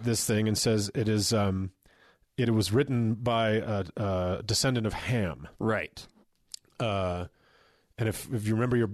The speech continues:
Speaker 1: your Old Testament, Ham was the son of Noah who laughed at his drunk ass naked dad passed out.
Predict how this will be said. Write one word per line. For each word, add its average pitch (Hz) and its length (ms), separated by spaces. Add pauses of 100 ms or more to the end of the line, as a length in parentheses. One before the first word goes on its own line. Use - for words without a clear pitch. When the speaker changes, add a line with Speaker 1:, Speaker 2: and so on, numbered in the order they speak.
(120)
Speaker 1:
your 110 220
Old 123 220
Testament, 101 600
Ham 123 480
was 113 320
the 101 140
son 120 260
of 98 100
Noah 104 480 (640)
who 127 160
laughed 117 420
at 107 100
his 101 100
drunk 110 300
ass 101 240
naked 104 340
dad 107 420
passed 101 360
out. 92 260